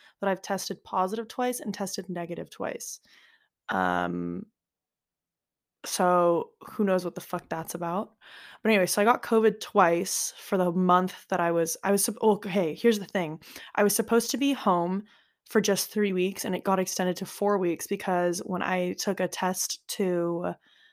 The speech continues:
um, 'cause you needed a P C R test to enter Italy, surprise, surprise, it came back positive. And everyone was like, "How the fuck can it come back positive? You just had covid."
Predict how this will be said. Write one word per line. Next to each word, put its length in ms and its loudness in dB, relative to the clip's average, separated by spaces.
um, 520 -4
'cause 140 -10
you 80 0
needed 160 0
a 160 2
P 200 -8
C 120 -6
R 100 -2
test 260 -6
to 280 -8
enter 240 -4
Italy, 460 2
surprise, 380 -2
surprise, 580 6
it 100 -6
came 160 -2
back 180 0
positive. 460 2
And 100 -2
everyone 260 -2
was 100 -2
like, 140 0
"How 140 -4
the 60 0
fuck 200 0
can 120 -8
it 40 -12
come 140 -4
back 160 -8
positive? 360 2
You 120 -6
just 180 -4
had 220 -2
covid." 320 -6